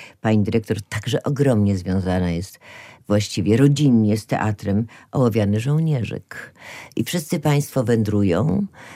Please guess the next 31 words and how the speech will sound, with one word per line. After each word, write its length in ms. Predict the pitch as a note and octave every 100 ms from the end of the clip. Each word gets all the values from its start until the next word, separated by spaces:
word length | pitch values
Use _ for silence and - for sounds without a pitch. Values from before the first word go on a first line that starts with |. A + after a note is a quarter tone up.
| -
i 100 | -
dziś 180 | C3+ D3
rozmawiamy 680 | D3+ C#3 C#3 C3+ C#3+ C3+ B2+
o 120 | -
tych 200 | D3 C#3
wartościach, 800 | A#2+ A#2+ - G2+ - G#2+ G2 A#2
które 480 | - A#2 A2 G#2+ G#2
niesie 320 | - B2+ - B2
za 120 | A2
sobą 360 | - A#2 A2+
teatr, 640 | G2+ - G#2+ G2 F#2+ - -
y, 320 | F#2 F2+ F2+ F#2+
wśród, 500 | - F#2 G#2+ - -
y, 220 | F2+ G#2 - - - - -
dzieci, 320 | G#2 A2+ -
młodzieży 440 | A2+ A2 A2 A2 A2+
z 120 | G#2+
niepełnosprawnościami, 1500 | A2+ G#2 A2 A2+ - G2+ A2 G#2+ - G#2 G#2+ C3 D#3+ F#3 - - -
ale 160 | D3+ D#3+
nie 140 | E3
tylko, 560 | - F3+ C#3 - - -
a 80 | -
może 320 | A#2 A#2+ B2+ B2 -
przede 320 | - C#3 D#3
wszystkim 460 | - - - - -
o 80 | G#2+
ten 200 | - B2+
teatr, 280 | C#3+ E3
który 240 | - B2 B2+
zawsze 420 | C3 A#2+ - C3+
jest 200 | A#2+ -